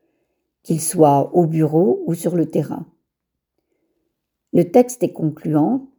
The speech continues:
c'est une première. En deux mille vingt et un, avec Sophie Leclerc et David Godest, ils fondent à Rennes Tribal,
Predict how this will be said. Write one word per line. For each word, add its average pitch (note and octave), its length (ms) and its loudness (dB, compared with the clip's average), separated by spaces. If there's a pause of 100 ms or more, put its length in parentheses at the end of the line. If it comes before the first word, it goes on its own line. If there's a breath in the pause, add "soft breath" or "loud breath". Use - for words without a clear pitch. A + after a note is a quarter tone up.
(680)
c'est - 240 -2
une A3 140 4
première. D#3 720 0 (960)
En F3+ 80 2
deux F3 140 4
mille A3+ 200 2
vingt F3 240 0
et F3 80 4
un, C4+ 120 2
avec F3 280 -2
Sophie D#3+ 320 -6
Leclerc D#3 560 0 (480 soft breath)
et - 100 -2
David C#3 340 2
Godest, G3 520 0
ils D#3+ 120 -6
fondent G3 280 0
à D3+ 80 2
Rennes G3 340 0
Tribal, D#3 600 -2